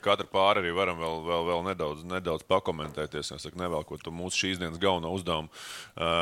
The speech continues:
uzdevumu garumā. Un, kungi, nu tad, kas saka, aiziet? Reku Arvīts jau labi iezīmēja savu, laikam,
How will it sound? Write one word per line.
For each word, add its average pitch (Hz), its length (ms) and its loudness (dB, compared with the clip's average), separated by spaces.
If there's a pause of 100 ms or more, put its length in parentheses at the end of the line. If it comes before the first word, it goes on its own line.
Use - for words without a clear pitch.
(140)
uzdevumu 87 1040 -2
garumā. 92 460 8
Un, 117 160 -6 (460)
kungi, 170 280 2 (160)
nu 104 160 -4
tad, 117 160 -2 (240)
kas 120 160 2
saka, 139 320 8
aiziet? 170 320 4 (320)
Reku 98 320 2
Arvīts 101 300 2
jau 95 100 4
labi 107 240 6
iezīmēja 143 480 4
savu, 98 320 4
laikam, 101 260 2